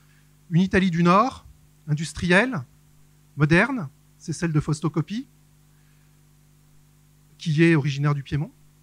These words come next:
Et puis une Italie, euh, plus traditionnelle,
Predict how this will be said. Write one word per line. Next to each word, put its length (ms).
Et 120
puis 380
une 120
Italie, 520
euh, 220
plus 100
traditionnelle, 760